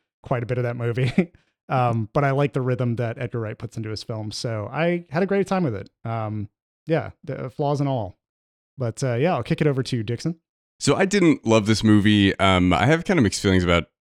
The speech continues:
Speaker 2: Edgar Wright. I really like the work that he's done with Simon Pegg. I think,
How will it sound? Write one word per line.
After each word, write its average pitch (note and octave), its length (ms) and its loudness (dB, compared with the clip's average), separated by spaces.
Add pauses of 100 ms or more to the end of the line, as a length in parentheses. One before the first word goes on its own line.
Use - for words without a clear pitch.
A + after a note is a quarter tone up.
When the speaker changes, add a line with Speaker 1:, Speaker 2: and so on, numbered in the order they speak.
Speaker 2:
Edgar E2 240 -2
Wright. E2 240 2
I F#2 60 2
really A#2 280 0
like E3 200 -2
the A#2 60 2
work F2+ 260 0
that F2+ 100 0
he's F2 180 -2
done E2 300 0
with D#2+ 340 0
Simon D#2 380 -2
Pegg. D#2 520 0
I D#2 120 -4
think, D2+ 360 -6